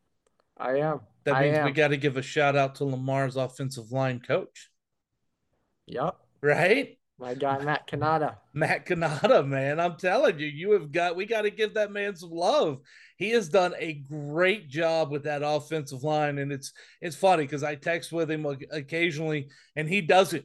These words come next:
Speaker 2: feel that the offensive <laughs> line is doing that great.
Speaker 1: <laughs>
Speaker 2: So he, he's your typical coach, right? That's just basically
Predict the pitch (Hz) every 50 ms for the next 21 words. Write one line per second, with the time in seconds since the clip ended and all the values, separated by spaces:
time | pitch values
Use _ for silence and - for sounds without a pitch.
0 | _ _ - 180 165 151 143 151 143 135 143 143 147 143 143 139 143 165 147 139
1 | - 123 - - - - - - 247 247 - 302 285 - - - 233 208 - 190
2 | 185 180 180 170 160 160 208 175 185 170 - - 185 175 175 180 175 - - -
3 | - - - 415 453 466 370 311 226 - - - 175 143 139 151 156 - 127 123
4 | 135 - - 143 113 - _ _ - 147 151 156 147 139 165 156 156 147 139 170
5 | 160 143 127 143 143 147 160 - - 143 123 135 139 139 131 127 120